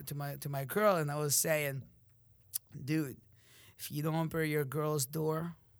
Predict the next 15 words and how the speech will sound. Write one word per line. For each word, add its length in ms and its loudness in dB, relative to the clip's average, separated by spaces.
at 100 -14
some 280 -2
point, 380 -8
she'll 200 -8
open 260 -4
her 100 -2
legs 280 -4
to 80 -6
someone 300 -6
else." 380 -14
As 220 4
in-, 480 4
inappropriate 960 6
as 180 0
this, 420 -4